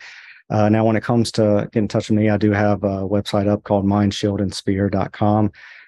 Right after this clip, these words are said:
Uh, and that's, uh, kind of the, <clears throat> um, 'cause I'm, I'm trying to do, like, a consulting startup here, uh, that will, uh,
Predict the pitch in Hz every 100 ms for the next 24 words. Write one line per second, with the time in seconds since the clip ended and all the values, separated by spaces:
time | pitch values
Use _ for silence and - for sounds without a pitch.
0 | - 98 95 92 104 101 101 101 - -
1 | - 104 95 98 101 - - 113 104 90
2 | 104 98 95 104 - - 151 139 127 104
3 | 95 - 104 95 92 107 _ - 120 107
4 | 104 - - 120 - 151 120 107 101 98
5 | 98 - - 101 107 95 101 95 - 101
6 | 98 98 - 104 98 92 - - _ 107
7 | 98 101 95 95 92 104 - 104 98 107